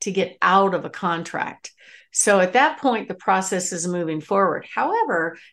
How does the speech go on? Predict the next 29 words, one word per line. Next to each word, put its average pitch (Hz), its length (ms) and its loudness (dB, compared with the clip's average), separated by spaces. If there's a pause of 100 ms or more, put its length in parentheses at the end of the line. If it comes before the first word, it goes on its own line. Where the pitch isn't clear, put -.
(100)
the 202 100 -4
buyer 240 500 2
has 196 260 -2
a 160 80 -4
half 277 340 0
dozen 175 420 -6
ways 160 380 -4
to 180 120 -8
get 208 180 -2
out 196 280 2
and 190 100 -6
get 196 120 -4
their 196 120 -8
earnest 190 360 -6
money 185 240 -6
back. 180 360 -2
No 180 120 -4
harm, 180 300 -2
no 175 160 -4
foul. 170 440 0
It's - 160 -6
all 175 220 0
good. 190 420 -4 (380)
And 202 240 2
yet 214 220 0
they've 190 180 0
had 185 240 2
the 185 60 -4
house 175 420 0